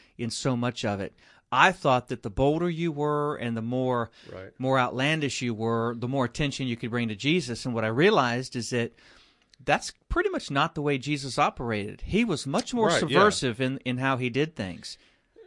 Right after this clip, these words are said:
Speaker 3: Well, I, I
Speaker 1: In a
Speaker 3: wouldn't
Speaker 1: good
Speaker 3: say,
Speaker 1: way.
Speaker 3: I wouldn't say subversive, but he just, he,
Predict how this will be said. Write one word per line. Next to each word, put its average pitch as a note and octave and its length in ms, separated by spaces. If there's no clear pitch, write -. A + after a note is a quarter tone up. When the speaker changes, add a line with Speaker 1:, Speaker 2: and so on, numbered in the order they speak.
Speaker 3:
Well, A#3 180
I, A3+ 100
I G3 120
Speaker 1:
In G#3+ 60
a G#3+ 100
Speaker 3:
wouldn't - 40
Speaker 1:
good G#3+ 140
Speaker 3:
say, D#3+ 60
Speaker 1:
way. C#3 420
Speaker 3:
I G3+ 60
wouldn't G#3+ 200
say F3+ 120
subversive, C#3+ 540
but C3 100
he D#3+ 120
just, D3 320
he, D#3 500